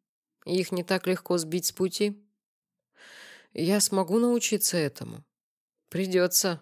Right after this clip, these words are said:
усмехнулась ведущая. "Иначе ты можешь стать... Неизвестно чем, даже не поняв этого". Элви передёрнуло.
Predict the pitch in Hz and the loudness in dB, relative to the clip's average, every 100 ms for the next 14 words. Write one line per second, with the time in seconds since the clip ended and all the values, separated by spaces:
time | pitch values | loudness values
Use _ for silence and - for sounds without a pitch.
0 | - 160 - 160 - 175 160 - 156 143 | -8 -4 -4 -4 -2 0 2 0 2 2
1 | 139 135 - - - _ - - _ - | 2 -2 -6 -10 -14 _ -20 -20 _ -8
2 | 147 165 180 - 196 202 202 202 190 - | -4 0 0 0 -2 0 2 2 2 0
3 | - 202 202 - - _ _ _ - - | 0 0 0 -2 -6 _ _ _ -20 -20
4 | _ - 233 254 220 247 240 233 208 - | _ 0 2 2 4 2 2 0 -2 -2
5 | 139 127 _ - 170 180 190 190 196 190 | -4 -6 _ -10 -2 2 2 2 0 0
6 | 196 180 - - - - - _ _ _ | 0 0 -2 -8 -10 -14 -16 _ _ _
7 | _ _ _ _ _ _ - 185 208 208 | _ _ _ _ _ _ 0 2 4 2
8 | 214 214 170 160 147 151 143 | 2 2 4 2 2 0 -4